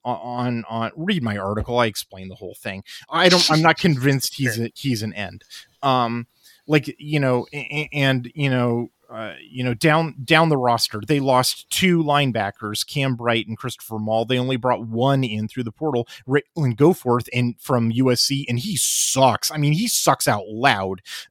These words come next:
Speaker 1: Um, <laughs> uh, uh, they, they shuffled around the defensive backs. Like, they, they got one of the cornerbacks to switch over to the Husky position, who's, like, their nickel back, and one of the, the, the, and one of the nickel backs is switching over to deep safety,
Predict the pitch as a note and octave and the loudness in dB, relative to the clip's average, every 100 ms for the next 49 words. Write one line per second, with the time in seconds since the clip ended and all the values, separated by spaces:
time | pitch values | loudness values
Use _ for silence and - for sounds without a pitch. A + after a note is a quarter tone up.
0 | _ C3+ B2 A2+ G#2+ A2 - G#3 - - | _ 4 4 2 -2 -2 0 0 -4 -12
1 | C#3+ _ _ - _ B2 B2 A#2 - C3+ | -16 _ _ -20 _ 0 2 2 0 0
2 | A#2 A#2 A2+ A2+ C3+ C#3 C3 B2+ C3 B2+ | 2 2 2 2 2 4 2 0 0 0
3 | - F3 G3 D#3+ C3 B2+ C3+ B2+ A2+ B2+ | 4 4 2 0 2 2 0 -2 -4 -4
4 | A#2+ G2+ A#2+ A2+ - A#2+ C3 A2+ - B2+ | -4 -4 -2 -2 -4 -6 -4 -6 -6 -6
5 | B2 A#2+ A2+ B2+ C#3 C3+ - A#2+ B2 A2+ | -2 -2 0 -2 -2 -8 -10 -6 -6 -2
6 | A#2+ A2+ - - - - B2 - A#2+ A2+ | 0 0 -2 -4 -6 -6 -6 -2 -2 0
7 | A2+ G#2+ G#2 C3 - C3 A#2+ A#2 A#2+ - | -2 -4 0 0 0 -4 -4 0 0 0
8 | A2 G#2+ G#2+ - G2+ G2+ - G#2 A2 G#2 | -4 -6 -8 -6 -4 -4 -6 -6 -4 -4
9 | - - B2+ B2 A#2 A#2+ A2+ A2 A2 A#2 | -8 -6 0 2 2 0 0 -2 -2 -8
10 | - - _ A#2 A2 G#2+ - G#2+ - A#2 | -20 -20 _ -2 -2 -2 -6 -16 -8 -4
11 | G#2+ G#2+ G#2 G#2 D#3+ C3 A2+ A#2 - - | 0 0 0 2 2 2 2 2 2 -8
12 | - A2+ A2 G#2+ G#2 G2+ F#2 A2+ B2+ - | -8 -10 -8 -8 -8 -10 -8 -8 -6 -2
13 | A2+ A2 - A2 | -2 -2 -4 -6